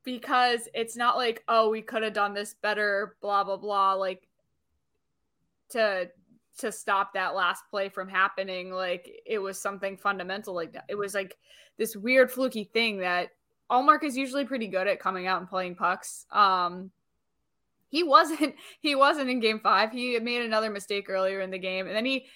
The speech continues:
<laughs> he shot the puck into the Florida bench at one point and had to apologize. Uh, he, like, shot it clear into their bench, um, point blank. But <laughs> it was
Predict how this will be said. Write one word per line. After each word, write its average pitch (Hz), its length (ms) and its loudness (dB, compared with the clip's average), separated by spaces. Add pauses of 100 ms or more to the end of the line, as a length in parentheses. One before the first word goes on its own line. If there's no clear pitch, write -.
(240)
<laughs> 349 340 -16
he 262 160 -2
shot 262 280 2
the 302 80 -2
puck 226 300 2
into 208 600 2 (240)
the 214 120 -2
Florida 208 380 4
bench 185 360 -2
at 185 120 -2
one 190 220 -4
point 185 280 -4
and 185 140 -6
had 185 200 -4
to 196 80 -6
apologize. 190 760 -2
Uh, 180 220 0
he, 185 140 -4
like, 185 200 -4
shot 190 320 2
it - 160 -6
clear 220 360 0
into 190 200 -6
their 180 140 -4
bench, 180 420 -8
um, 175 400 0 (1300)
point 208 220 0
blank. 175 300 0
But 190 280 6 (180)
<laughs> - 880 -8
it 262 160 4
was 277 380 0